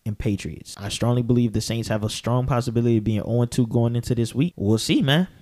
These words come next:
We'll, we'll see what they got going on. And, and the Rams and the Bucks. The Rams, I strongly believe this is where Matthew Stafford is gonna put the, the world on notice 'cause it's a lot of slander on Matthew Stafford's name for no reason, bro.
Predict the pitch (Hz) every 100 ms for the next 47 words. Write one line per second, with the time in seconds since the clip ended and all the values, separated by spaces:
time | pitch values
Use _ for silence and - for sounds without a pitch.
0 | - - 123 101 117 135 147 147 135 135
1 | 135 117 131 127 123 110 104 110 107 -
2 | 117 113 117 131 123 123 110 98 98 -
3 | - - 104 120 139 143 139 - 104 107
4 | 101 - 135 131 135 123 123 107 120 120
5 | 107 110 110 113 110 117 113 - - 107
6 | 110 107 101 104 - 127 104 107 107 104
7 | 107 98 120 143 120 110 104 104 - 101
8 | 98 98 101 110 147 160 - 160 156 139
9 | 120 110 113 110 113 - 107 113 104 110
10 | 117 107 92 95 104 135 135 139 123 104
11 | 95 95 95